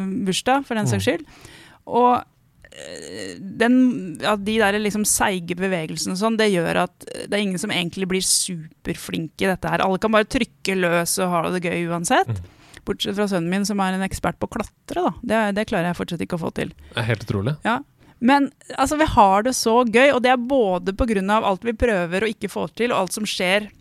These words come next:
Speaker 1: når vi prøver som vi ikke hadde tenkt, og så, ehm, eh, fordi mange av brettene er også helt lættis. For
Speaker 2: Mm.
Speaker 1: eksempel så er det et pariserhjulbrett, som du, du kan klatre opp i disse som går rundt og rundt,
Speaker 2: Ja, ja.
Speaker 1: men, men når du begynner å henge fast og gjøre noe, så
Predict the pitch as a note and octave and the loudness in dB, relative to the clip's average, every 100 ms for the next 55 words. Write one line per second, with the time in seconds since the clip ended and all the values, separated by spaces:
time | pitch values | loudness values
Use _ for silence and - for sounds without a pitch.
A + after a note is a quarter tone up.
0 | _ - G3 F3+ F#3+ G#3 G3+ F3 F#3+ G3 | _ -6 -4 -2 -4 0 0 0 -4 -6
1 | F3+ F3 F#3 B3 D4+ - - G#3 A3+ G#3 | -6 -6 -2 0 0 -2 -4 -2 0 2
2 | G3+ G3+ F#3 F#3+ F#3 F#3 F3+ - - - | 2 0 -2 -4 -2 -2 -4 -8 -20 -20
3 | _ - G3 F#3 F#3 F#3+ - _ - - | _ -4 -2 0 -2 -4 -8 _ -20 -18
4 | - - - A3+ A3 A#3+ G3 G#3 G3 - | -16 -16 -4 0 4 4 4 2 2 0
5 | - - A3+ F#3 F#3 E3+ G3+ F3+ F#3 - | -10 -6 -2 0 0 -2 0 0 -2 -8
6 | - - - E3 - - - D3 A#2+ F#3+ | -8 -8 -6 -6 -6 -8 4 4 6 2
7 | - G3 G#3+ G3+ A#3+ G#3 E3+ D3+ - F3 | -2 0 0 2 0 0 -4 -6 -6 -4
8 | F3 F3 F3+ - - - - _ _ _ | -2 -4 -4 -4 -6 -8 -20 _ _ _
9 | _ _ _ - - - A3+ A#3+ B3 C#4+ | _ _ _ -16 -10 -4 0 0 2 2
10 | C4+ F#4+ D#4 - G#3+ A3+ A#3+ A#3 F#3+ G#3+ | 6 6 6 0 0 2 2 2 0 2
11 | A3 G3+ F#3 G#3+ C3+ D#3 C#3+ C#3 - - | 2 2 0 2 4 6 6 2 -6 -6
12 | B3 C#4 D4 C4+ A#3+ C4 B3+ B3+ F#3+ E3+ | 0 2 2 2 2 2 4 2 2 0
13 | G#3 G3+ - C4 G#3+ F3+ A#3+ D4+ | 0 0 0 2 2 2 -2 0